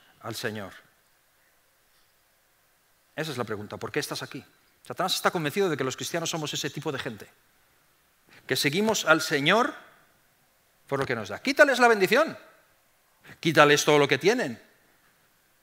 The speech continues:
Satanás se permite hablarle en estos términos, se ve su descaro, aunque es un súbdito, pero así le habla a Jehová. Quítales lo que tienen. Yo los conozco mejor que tú. Tú,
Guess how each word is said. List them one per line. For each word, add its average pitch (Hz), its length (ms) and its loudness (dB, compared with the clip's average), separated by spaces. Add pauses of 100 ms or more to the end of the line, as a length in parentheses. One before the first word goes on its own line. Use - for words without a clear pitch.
(120)
Satanás 143 360 0
se 226 100 4
permite 170 420 4
hablarle 185 480 8
en 143 60 2
estos 180 260 0
términos, 185 340 2
se 139 120 2
ve 170 80 2
su 180 140 -2
descaro, 143 520 2 (180)
aunque 131 200 -2
es 147 80 -8
un 156 80 -6
súbdito, 123 480 -6
pero 113 140 -6
así 196 180 -4
le 180 80 0
habla 135 340 -2 (240)
a 113 80 -8
Jehová. 101 400 -8 (300)
Quítales 131 400 2
lo 117 100 -2
que 117 100 -6
tienen. 185 240 -4
Yo 160 100 4
los 180 120 2
conozco 170 300 0
mejor 131 180 -4
que 123 100 -4
tú. 214 180 -8
Tú, 240 120 -2